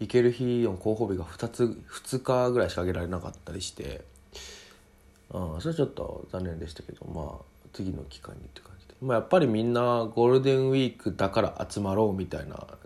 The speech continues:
ね、あの、ところがあるじゃないですか。特に東京に住んでてもそういうところがあるので、あの、みんな東京に住んでてもね。なので、まあ、そういう機会にはいいよなとは思いましたね。うん。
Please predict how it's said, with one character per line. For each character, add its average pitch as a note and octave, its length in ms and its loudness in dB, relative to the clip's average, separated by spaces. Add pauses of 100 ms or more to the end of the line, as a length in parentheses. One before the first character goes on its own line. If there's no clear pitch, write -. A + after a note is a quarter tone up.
(260)
ね、 - 180 -10 (100)
あ - 280 -10
の、 - 460 -12
と G2+ 100 -4
こ A2+ 120 2
ろ G#2 80 4
が F#2 100 -4
あ G2+ 60 2
る G#2+ 60 2
じ F2+ 80 -2
ゃ - 40 -10
な - 100 -12
い - 60 -14
で - 80 -14
す - 120 -10
か。 - 120 -14 (220)
特 A2+ 180 0
に F2+ 140 -4
東 D#3+ 200 4
京 E3 180 4
に D#3 100 2
住 D3+ 180 -2
ん - 20 0
で G2 100 0
て - 80 -10
も G#1 200 -12
そ F#2+ 120 -4
う - 20 -2
い - 20 -4
う - 20 -4
と G2 80 -2
こ G2 100 0
ろ F#2 100 0
が - 140 -8
あ - 40 -8
る - 60 -8
の - 180 -12
で、 - 240 -12 (760)
あ F2+ 80 -8
の、 F2+ 60 -4
み A#2 100 2
ん C3+ 40 2
な C3+ 80 2
東 B2+ 180 0
京 A#2+ 60 0
に A#2 60 -2
住 E2+ 140 -6
ん - 20 -10
で - 80 -14
て - 60 -16
も - 60 -16
ね。 G2 160 -16
な A#2 120 -6
の F#2 120 -4
で、 - 120 -16 (160)
ま F2+ 80 -4
あ、 F2 40 -4 (640)
そ - 140 -6
う A#2+ 40 2
い - 20 0
う A#2 40 -2
機 - 120 -18
会 B2+ 160 2
に E2 60 -4
は D#2+ 40 -8
い G2 120 -2
い F#2+ 40 0
よ E2 120 -4
な G2+ 220 -4
と - 120 -10
は - 140 -12
思 F2+ 180 -8
い E2 60 -8
ま D#2+ 160 -10
し F2+ 80 -14
た - 100 -14
ね。 D#2 80 -14
う - 40 -12
ん。 - 60 -14